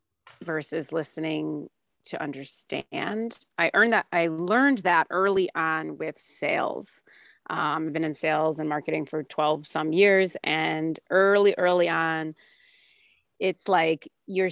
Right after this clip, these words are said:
you're prepped to go in and be like, "This is what this is all about, and this is why you need this, and I have to convince you," that you are n-, like, not, almost not even listening to the problems that they're experiencing first. And so across of all,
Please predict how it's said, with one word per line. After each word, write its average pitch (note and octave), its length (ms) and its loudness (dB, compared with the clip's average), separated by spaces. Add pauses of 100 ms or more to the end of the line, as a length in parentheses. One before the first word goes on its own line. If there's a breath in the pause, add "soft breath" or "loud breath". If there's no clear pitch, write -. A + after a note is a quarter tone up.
(100)
you're F3+ 180 -2
prepped - 500 -2
to G3 80 0
go F3 220 4
in E3+ 220 4
and D#3+ 140 -4
be E3 100 0
like, D3 280 -4
"This E4 220 0
is D#4 120 -2
what D#4 140 0
this D4 120 -2
is B3 120 -6
all B3+ 180 4
about, C4 300 4
and A#3 80 -2
this B3+ 100 -8
is D4 100 -8
why C#4+ 140 0
you A3 120 0
need A#3+ 280 -2
this, B3 320 -2
and E3+ 260 -8
I F#3+ 120 0
have B3+ 160 -6
to A3 80 -10
convince A3 480 -4
you," G3 300 2
that D#3+ 200 0
you G3+ 300 -2
are G3+ 140 0
n-, F#3 320 -4 (100)
like, D#3+ 240 -2
not, F3 400 -2
almost G3+ 260 -4
not F3 220 -2
even E3+ 220 -2
listening E3+ 400 -4 (120)
to E3+ 140 -2
the D#3 100 -2
problems G3 760 0
that A3+ 220 -4
they're A#3+ 420 2 (500 soft breath)
experiencing A#3+ 840 -2
first. B3 520 0
And F3+ 200 -4
so E3+ 560 4 (800 soft breath)
across F3+ 400 0
of F3+ 140 -2
all, F3 280 4